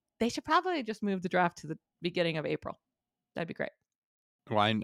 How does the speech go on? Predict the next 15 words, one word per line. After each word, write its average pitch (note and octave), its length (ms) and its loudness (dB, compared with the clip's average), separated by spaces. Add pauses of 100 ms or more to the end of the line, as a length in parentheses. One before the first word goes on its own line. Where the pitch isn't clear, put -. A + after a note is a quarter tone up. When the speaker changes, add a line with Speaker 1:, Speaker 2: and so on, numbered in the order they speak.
Speaker 2:
I A#2 120 6
know C#3 200 6
that A#2 240 2
there's G#2+ 220 4
a G2+ 60 2
lot G#2 300 8
of G#2+ 100 0
people F#2+ 300 0
that F2 120 0
would F2+ 120 -2
like F#2 200 2
to G#2 80 -4
do F#2+ 240 -2
free G2 260 0
agency F#2+ 480 2